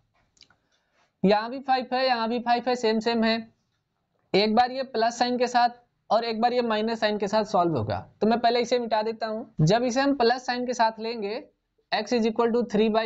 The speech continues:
five plus square root nineteen upon five, और अब देखो माइनस साइन के साथ लेंगे, three by five minus square root nineteen by five। ध्यान देना,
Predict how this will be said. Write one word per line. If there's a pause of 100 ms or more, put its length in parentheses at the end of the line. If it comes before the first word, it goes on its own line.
five (680)
plus (1120)
square
root
nineteen
upon
five, (400)
और (920)
अब
देखो
माइनस
साइन
के
साथ
लेंगे, (160)
three
by (140)
five (640)
minus
square
root
nineteen
by (600)
five। (1040)
ध्यान
देना,